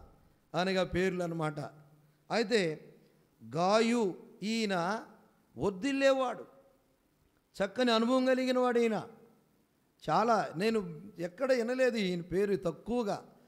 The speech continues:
గాయు అనేది ఎవరు పెట్టుకున్నట్టు కనబడదు. ఇప్పుడంతా మన జ్ఞానం ఎక్కువైపోయింది కాబట్టి మనకు మనం చూసుకోవటం, నెట్లో చూసుకోవటం, దాని పేరు ఇదన్నా అని చెప్పి మాకు స్లిప్పులు రాసేయడం. ఇక పోయినాయి కదంతా. <laughs>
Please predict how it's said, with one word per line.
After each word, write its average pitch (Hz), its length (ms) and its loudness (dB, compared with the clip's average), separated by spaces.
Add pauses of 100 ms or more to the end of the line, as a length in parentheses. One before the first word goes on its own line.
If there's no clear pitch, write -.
(180)
గాయు 185 480 2
అనేది 208 360 0
ఎవరు 190 520 -2
పెట్టుకున్నట్టు 208 560 -2
కనబడదు. 165 480 -8
ఇప్పుడంతా - 1040 -12
మన 202 180 -4
జ్ఞానం 196 360 -4
ఎక్కువైపోయింది 175 580 -8
కాబట్టి 170 380 -6
మనకు 170 260 -6
మనం 170 300 -6
చూసుకోవటం, 165 460 -6
నెట్లో 160 360 -6
చూసుకోవటం, 156 520 -10
దాని 151 160 -6
పేరు 151 300 -8 (300)
ఇదన్నా 180 320 -4
అని 170 80 -4
చెప్పి 185 180 -6
మాకు 170 160 -2
స్లిప్పులు 165 400 -6
రాసేయడం. 147 480 -6 (520)
ఇక 151 180 -8
పోయినాయి 240 360 -2
కదంతా. 170 500 -4 (240)
<laughs> 170 40 -10